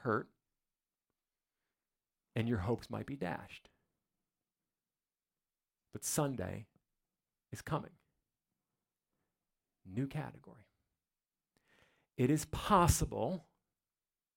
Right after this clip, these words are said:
that God will do something amazing through that thing that you hate right now. It is possible that God wants to do something amazing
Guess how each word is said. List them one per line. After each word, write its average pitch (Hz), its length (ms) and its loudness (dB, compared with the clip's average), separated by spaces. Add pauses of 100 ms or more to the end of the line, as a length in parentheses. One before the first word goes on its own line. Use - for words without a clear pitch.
(480)
that 139 240 4
God 156 400 6
will 165 80 2
do 147 180 -2
something 156 440 2
amazing 143 1080 2 (380)
through 175 180 8
that 156 200 8
thing 185 560 4 (140)
that 135 180 -4
you 135 180 2 (120)
hate 123 500 -6
right 117 240 -16
now. - 260 -20 (1700)
It 190 120 8
is 208 120 6
possible 190 540 8
that 147 200 8
God 170 280 8
wants 170 180 8
to 180 60 -4
do 170 100 0
something 175 340 4
amazing 165 720 6